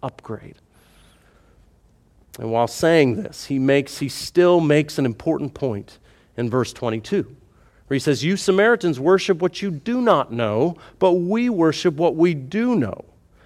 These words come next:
because salvation is from the Jews." So, as best we can understand,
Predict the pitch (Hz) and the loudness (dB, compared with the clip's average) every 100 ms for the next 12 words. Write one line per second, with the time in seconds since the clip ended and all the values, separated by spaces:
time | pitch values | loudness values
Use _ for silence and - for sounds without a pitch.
0 | - 160 160 - 135 104 135 175 - 196 | -4 0 0 4 4 4 4 4 2 -2
1 | 196 202 185 - - 117 113 131 135 147 | -2 -6 -10 -8 -2 0 0 -4 -8 -8
2 | 127 185 185 113 - - _ _ _ _ | -8 -6 -6 -6 -14 -20 _ _ _ _
3 | _ _ _ _ - 156 139 110 - _ | _ _ _ _ 2 4 6 2 -8 _
4 | _ _ _ _ _ 117 98 165 175 170 | _ _ _ _ _ -12 2 4 4 0
5 | 156 160 151 143 147 185 220 226 | 2 4 2 0 2 2 2 0